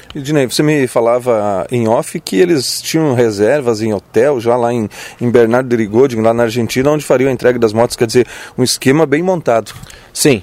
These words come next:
Speaker 2: é, é, a gente já conseguiu levantar com eles aí, acabaram confessando sobre o esquema, eles levariam as motocicletas ainda hoje, lá pra Argentina,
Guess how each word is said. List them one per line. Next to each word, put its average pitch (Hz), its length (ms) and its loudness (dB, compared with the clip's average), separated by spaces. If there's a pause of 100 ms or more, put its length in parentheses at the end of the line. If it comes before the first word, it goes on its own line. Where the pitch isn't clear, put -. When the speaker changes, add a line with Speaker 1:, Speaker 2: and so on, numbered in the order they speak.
(120)
Speaker 2:
é, 98 760 0
é, - 20 0
a 98 60 -2
gente 104 240 -4
já 110 120 4
conseguiu 110 440 -2
levantar 107 420 0
com 98 300 -4
eles 110 340 0
aí, 101 180 2
acabaram 104 460 0
confessando 110 720 -4 (640)
sobre 101 380 0
o - 20 4
esquema, 135 340 0
eles 139 140 0
levariam 117 400 4
as 135 80 -4
motocicletas 120 680 0
ainda 147 320 4
hoje, 160 400 0 (680)
lá 110 200 4
pra 120 180 0
Argentina, 123 720 -2